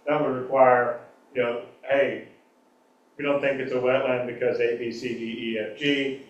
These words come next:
and then the government looks at it and go, "Okay, we agree, that's, that was,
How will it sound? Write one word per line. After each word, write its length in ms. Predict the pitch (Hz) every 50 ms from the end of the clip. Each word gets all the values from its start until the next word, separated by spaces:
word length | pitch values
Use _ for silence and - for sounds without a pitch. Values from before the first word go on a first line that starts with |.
| - _ - 120
and 100 | 120 117
then 140 | 113 113 113
the 120 | 113 117
government 320 | 123 123 120 120 123 120
looks 160 | 117 117 117 123
at 140 | 117 113
it 60 | 113 110
and 80 | 110
go, 260 | 117 113 113 113 - - 131 131 131
"Okay, 260 | 127 113 107 107 107
we 120 | 117 123 123
agree, 420 | 117 113 110 110 107 107 107 107
that's, 320 | 107 113 113 113 113 - - - - - _ _ _ _ - 120
that 120 | 120 120
was, 280 | 123 123 120 - -